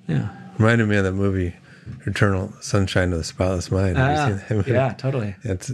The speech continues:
Speaker 2: that movie's, it's interesting 'cause it's very debatable in a way.
Speaker 1: Yeah.
Speaker 2: Um,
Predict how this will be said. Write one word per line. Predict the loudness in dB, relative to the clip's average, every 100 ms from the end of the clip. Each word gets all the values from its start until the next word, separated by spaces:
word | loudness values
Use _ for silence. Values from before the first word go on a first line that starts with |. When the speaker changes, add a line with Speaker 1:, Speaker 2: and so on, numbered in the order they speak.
| -8
Speaker 2:
that | 0 2
movie's, | 4 2 2 0
it's | -2 -6 -2
interesting | -2 0 0 0 0
'cause | 0
it's | 0
very | 2 2
debatable | 2 2 4 4 0 -2 -2
in | -2
a |
way. | 0 0 -2 -6 _ _ -20 -20 -20 _ -2
Speaker 1:
Yeah. | 0 0
Speaker 2:
Um, | -2 -8